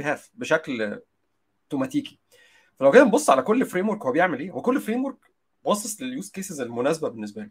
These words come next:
يعني ال-، يعني رياكت اتعملت عشان فيسبوك كابلكيشن وكبلاتفورم في انتراكتيفيتي عاليه جدًا، وهم عايزين يتحكموا في الداتا رايحه منين وجايه منين،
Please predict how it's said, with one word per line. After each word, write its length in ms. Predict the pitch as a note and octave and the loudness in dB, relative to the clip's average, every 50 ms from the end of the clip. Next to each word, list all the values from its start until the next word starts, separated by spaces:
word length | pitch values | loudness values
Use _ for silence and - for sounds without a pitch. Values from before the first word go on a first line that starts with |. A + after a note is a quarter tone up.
| _ - | _ -10
يعني 400 | A2 A2 A2 G#2+ G#2+ A2 - A#2 | -8 -8 -8 -8 -10 -12 -12 -12
ال-، 180 | A2 A2 G#2+ - | -12 -12 -12 -10
يعني 240 | A2+ A2+ A2 G#2+ | -10 -8 -6 -4
رياكت 460 | A2 B2+ C3+ F#3+ - - - _ - _ _ _ _ _ _ _ _ - | -4 -2 0 0 -2 -2 -6 _ -20 _ _ _ _ _ _ _ _ -10
اتعملت 400 | A#2 - A2+ B2+ D#3+ G3 A3 A#3+ | -6 -2 2 2 2 2 2 -2
عشان 400 | F3+ - - C3+ D3 D3+ D#3+ D3+ - _ _ _ _ _ _ _ _ _ _ _ _ _ _ | -4 -4 -2 -2 -2 -4 -6 -10 -16 _ _ _ _ _ _ _ _ _ _ _ _ _ _
فيسبوك 520 | - C#3 C3 G#2 G#2 C#3+ D3+ - - - _ _ _ _ _ _ _ _ _ | -6 -6 -4 -4 -4 -6 -8 -8 -12 -20 _ _ _ _ _ _ _ _ _
كابلكيشن 640 | - - B2+ B2+ - B2 - - C3 C3 - F3 F#3 | -2 -2 -2 -2 -4 -8 -10 -8 -8 -8 -8 -10 -12
وكبلاتفورم 760 | F3+ C3 - G#2+ - A#2+ C3+ C#3 - - F3 G3 A#3+ A3 G#3 - _ _ _ _ _ _ _ _ _ _ _ | -12 -12 -12 -8 -2 0 0 0 2 0 -2 0 -2 -4 -8 -12 _ _ _ _ _ _ _ _ _ _ _
في 260 | - D#3+ D3+ C#3 C3 | -2 0 0 0 0
انتراكتيفيتي 600 | A#2 G#2+ A#2+ A#2+ G#2+ G#2+ - - C#3 C3+ - C3+ | 0 -2 -4 -4 -4 -4 -4 -4 -6 -2 0 2
عاليه 200 | G#2 A2 B2 B2 | 2 2 2 0
جدًا، 400 | G#2+ C3 C3+ - G3 A#3 A#3+ A#3+ G#3+ | -4 -4 -4 -6 -6 -8 -8 -10 -12
وهم 320 | - F#2+ F#2+ A2 A2+ A2+ | -14 -12 -8 -4 0 2
عايزين 280 | G#2 G2+ G2+ G#2 B2 B2 | 2 2 2 0 -2 -4
يتحكموا 560 | A#2 - - G#2 G2+ - - C3 A#2+ A#2+ A#2 | -6 -6 -8 -12 -10 -8 -6 -4 -2 -2 -2
في 80 | - - | -4 -6
الداتا 280 | G#2 G2 C3 B2+ A2+ | -10 -8 -6 -4 -4
رايحه 280 | G#2 G#2 A#2+ - - A2 | -2 -2 -2 -2 -4 -4
منين 220 | G#2 G2+ A#2 C3 | -6 -4 -4 -6
وجايه 240 | C3 G#2 A2 B2 B2 | -4 -2 -2 -2 -2
منين، 440 | A2 G#2+ A2+ C#3+ F3+ G#3+ A3 G#3 - | -2 -2 -2 -2 -2 -4 -4 -8 -12